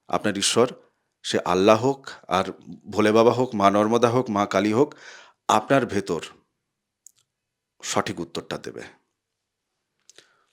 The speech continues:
বস, এই লেভেলে বলতে হয়, এই করে ন্যাংটা সত্যি বলতে হয়। আর এই দমটা আমাকে যিনি দিয়েছেন, আমার মাম্মিজি। তো সেই কারণে যখন কমেন্ট বক্সে কেউ এসে লিখে দিয়ে যায়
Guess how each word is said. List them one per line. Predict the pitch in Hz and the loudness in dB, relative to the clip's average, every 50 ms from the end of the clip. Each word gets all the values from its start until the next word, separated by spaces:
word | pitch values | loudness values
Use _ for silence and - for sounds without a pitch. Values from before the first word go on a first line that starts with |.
| - | -2
বস, | 95 101 - - - | -2 0 0 0 0
এই | 107 110 | 2 2
লেভেলে | 107 107 104 104 120 117 | 2 4 6 6 6 4
বলতে | 110 92 95 95 92 - 107 95 | 4 0 -2 -4 -4 -4 -4 -4
হয়, | - 87 78 71 64 - - _ _ _ _ _ _ _ _ _ _ _ _ _ _ _ _ _ _ | -4 -6 -8 -10 -12 -18 -20 _ _ _ _ _ _ _ _ _ _ _ _ _ _ _ _ _ _
এই | 98 113 127 139 147 | 4 6 6 6 6
করে | 143 143 139 139 | 6 6 6 6
ন্যাংটা | 131 117 113 120 127 123 127 123 | 6 4 2 0 2 2 2 2
সত্যি | - - 113 - - - 104 | 2 0 -2 -4 -4 -6 -4
বলতে | 92 90 87 85 - 90 | -2 -2 -2 -2 -4 -6
হয়। | 80 - 76 69 76 - _ _ _ _ _ _ _ _ _ _ | -6 -6 -10 -12 -14 -16 _ _ _ _ _ _ _ _ _ _
আর | 92 92 | -8 -8
এই | - - 113 120 | -4 -2 -2 -2
দমটা | 113 110 110 107 110 107 131 131 117 | 2 4 4 4 4 2 2 2 2
আমাকে | 101 104 101 107 104 | 0 0 -4 -6 -6
যিনি | 98 104 107 110 | -4 -2 -2 -2
দিয়েছেন, | 95 104 110 110 - 143 120 | 0 0 0 0 0 0 0
আমার | 101 101 98 | 0 0 -2
মাম্মিজি। | 92 90 87 87 87 85 78 80 76 69 - _ _ _ _ _ _ _ _ _ _ _ _ _ _ _ _ _ _ _ _ _ _ _ _ _ _ _ _ _ _ _ _ _ _ | -4 -6 -8 -8 -8 -8 -8 -12 -14 -16 -18 _ _ _ _ _ _ _ _ _ _ _ _ _ _ _ _ _ _ _ _ _ _ _ _ _ _ _ _ _ _ _ _ _ _
তো | - 107 | -4 0
সেই | - 127 127 | 2 2 6
কারণে | 127 143 143 156 156 156 | 6 6 6 6 6 6
যখন | 156 147 151 151 | 6 6 6 4
কমেন্ট | - 131 135 135 143 143 | 4 6 6 8 8 8
বক্সে | 147 135 - - 131 | 8 6 6 2 2
কেউ | - 143 139 | 2 4 4
এসে | 139 131 143 | 4 4 4
লিখে | 131 117 120 - - 143 | 2 2 2 6 6 6
দিয়ে | 131 143 143 139 | 8 8 6 6
যায় | 110 101 95 101 110 | 6 6 2 2 0